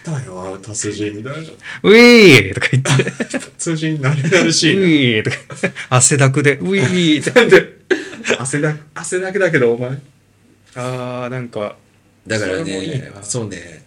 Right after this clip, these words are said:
Speaker 1: レス-、まあ、基本はレストランで考えてるけど、そういうこ-、
Speaker 2: うん。
Speaker 1: 道混んでるとか、ここのサウナ汚いとか、
Speaker 2: はいはいはい。
Speaker 1: とかも教えて。
Speaker 2: そうね、なんか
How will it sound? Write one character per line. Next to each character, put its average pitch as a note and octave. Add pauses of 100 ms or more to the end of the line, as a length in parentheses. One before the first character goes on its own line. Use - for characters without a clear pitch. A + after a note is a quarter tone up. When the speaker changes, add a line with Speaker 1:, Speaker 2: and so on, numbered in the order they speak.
Speaker 1:
レ G3
ス-、 -
ま D#3
あ、 - (520)
基 A3+
本 C4
は A3+
レ G#3
ス G#3
ト B2
ラ F#2+
ン F2+
で -
考 G2 (120)
え F#2
て -
る -
け -
ど、 D#2+ (100)
そ -
う -
い A2
う G#2+
こ-、 - (240)
Speaker 2:
う G#2+
ん。 A2 (100)
Speaker 1:
道 -
混 C#3
ん G2+
で -
る -
と -
か、 - (720)
こ -
こ C#3+
の C3+
サ D3
ウ A#2
ナ F2
汚 - (180)
い - (100)
と -
か、 - (320)
Speaker 2:
は B2
い A2+
は G2+
い G2+
は G2
い。 F#2 (600)
Speaker 1:
と F#3+
か A3+
も G#3
教 F#3+
え -
て。 -
Speaker 2:
そ G3+
う B2
ね、 A#2+
な B2+
ん B2+
か G2+